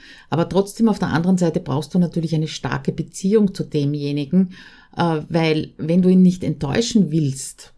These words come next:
und dir sein Urteil einfach wichtig ist, ja, dann sind das gute Voraussetzungen, dass du dieses Commitment eben auch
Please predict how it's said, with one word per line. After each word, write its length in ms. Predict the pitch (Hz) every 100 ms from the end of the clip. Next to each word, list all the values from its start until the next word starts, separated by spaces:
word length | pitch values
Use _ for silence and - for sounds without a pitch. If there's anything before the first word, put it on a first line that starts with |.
| _
und 580 | 147 151 160 160 - -
dir 360 | 160 151 147
sein 320 | 143 156 147 - _ _ _ _ -
Urteil 380 | 254 254 180
einfach 320 | 147 147 147 -
wichtig 420 | 165 - - -
ist, 400 | 85 - - - -
ja, 100 | -
dann 180 | - 180
sind 240 | 196 185
das 240 | 180 -
gute 260 | - 202 208
Voraussetzungen, 880 | 190 175 147 151 165 160 170 170 165 - - - -
dass 200 | 165 160
du 80 | -
dieses 380 | 190 185 180 -
Commitment 720 | 175 160 185 233 226 196 185
eben 260 | 175 170 -
auch 400 | - 151 156